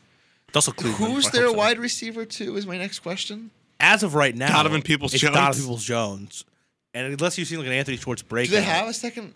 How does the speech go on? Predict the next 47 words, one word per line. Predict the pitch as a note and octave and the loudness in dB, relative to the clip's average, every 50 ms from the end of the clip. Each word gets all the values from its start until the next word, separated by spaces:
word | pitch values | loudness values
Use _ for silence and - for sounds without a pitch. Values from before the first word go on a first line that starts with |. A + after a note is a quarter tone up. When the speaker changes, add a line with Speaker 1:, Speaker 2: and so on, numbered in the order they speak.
| _ _ | _ _
Speaker 2:
round | - F3 E3+ F3 E3+ | -8 -8 -8 -6 -6
pick | - F#3+ F#3+ - | -8 -8 -6 -8
this | G#3 G#3 - - | -8 -8 -8 -8
year? | G#3+ G#3+ G#3+ G#3 - _ _ _ _ _ _ _ _ _ _ _ | -10 -10 -12 -14 -18 _ _ _ _ _ _ _ _ _ _ _
Speaker 1:
Yes. | C3+ D3 D3+ D3 C#3+ - | -4 -2 -2 -2 -2 -2
Speaker 2:
They, | - D3+ | -2 -2
they | D3+ | -4
trade | D3 - E3+ D#3 C3 | -2 -4 -4 -4 -4
that. | A#2+ - - - | -6 -6 -8 -12
Okay, | - - - B2+ | -10 -4 -2 0
Speaker 1:
Yes, | B2+ | 0
Speaker 2:
they, | D3 D3 | 0 0
Speaker 1:
they | B2 | 0
Speaker 2:
then | C#3 D#3 D#3+ D3 | 0 0 0 2
Speaker 1:
do. | E3 | 4
Speaker 2:
that | G3+ A3 G3+ D#3+ D3 | 2 2 2 -2 -10
sh-, | - - - - | -12 -12 -8 -2
pick | - G3 E3+ - - - - | -2 -2 -2 -2 -8 -14 -10
should | - - - D3+ C#3 | -8 -4 -4 -4 -2
be | C3 C3+ C3 | -2 -2 -2
a | B2+ A#2 | 0 0
wide | A#2+ A#2+ A#2 | 0 -2 -2
receiver. | A#2+ B2+ - - - - - - - - _ - | -2 -6 -8 -10 -12 -14 -16 -18 -18 -10 _ 0
Speaker 1:
And | A#2+ B2+ | 0 2
it | A2 | 2
will | G2 G#2 G2 F#2+ | 0 -2 -2 -2
be. | F2+ F2 E2 - - _ _ _ _ _ _ _ _ _ _ _ _ _ _ _ | -4 -8 -14 -14 -18 _ _ _ _ _ _ _ _ _ _ _ _ _ _ _
Speaker 2:
But | D#3+ C3 | -2 2
that's | F3+ F#3 F#3 D#3+ - | 4 4 4 2 2
a | D#3 C#3+ C3+ C3+ - - _ _ _ | 0 0 0 -2 -4 -12 _ _ _
exceptional | - D#3+ E3 - - - F3+ F3 - - F3+ D#3+ | -2 0 0 0 2 2 2 2 0 -2 -2 2
roster | D3+ C#3+ C#3 D3 - - D#3+ | 2 4 2 2 0 -2 -2
with | D3 C#3 C#3 | -2 -2 -2
now | C#3+ C#3+ C3+ C3 | -2 -2 -2 -2
a | C3 | -2
top | - C#3 B2 A#2 | -2 -4 -6 -4
five | - B2 A#2 A#2 | -4 -6 -8 -8
quarterback. | - - - - - - - D3 - | -10 -12 -12 -10 -10 -12 -14 -14 -16
Do | - - | -10 -6
you | C#3 C3+ | -4 -4
agree? | C3+ B2 B2 A2+ - _ _ _ _ _ _ _ _ _ _ - - | -4 -4 -6 -10 -10 _ _ _ _ _ _ _ _ _ _ -12 -4
Speaker 3:
Yes, | E3 E3 D3 C3+ C#3 C#3 C#3 C#3 C#3+ D#3 E3 D#3 C3+ - - - - - - - - - _ _ _ _ _ - | -2 -2 0 2 0 0 4 6 6 8 8 6 2 0 -4 -4 -4 -4 -6 -8 -10 -12 _ _ _ _ _ 2
I, | D3 C#3+ C#3+ C#3+ - C#3 | 4 4 4 2 2 2
I | D3 D3 D3 C#3+ | 2 2 0 0
would | C3+ C#3 | -2 -4
agree. | C#3 C3 - D3+ D#3 E3 F#3 G3+ G3+ - - - - - - - _ _ _ _ _ _ _ _ _ _ _ _ _ _ _ _ _ _ _ | -6 -4 -2 0 2 4 2 2 0 -4 -16 -20 -20 -20 -20 -20 _ _ _ _ _ _ _ _ _ _ _ _ _ _ _ _ _ _ _
The | D3+ C#3 D#3 E3+ E3+ E3 D#3+ D#3 C#3+ | 2 4 6 6 6 6 4 4 2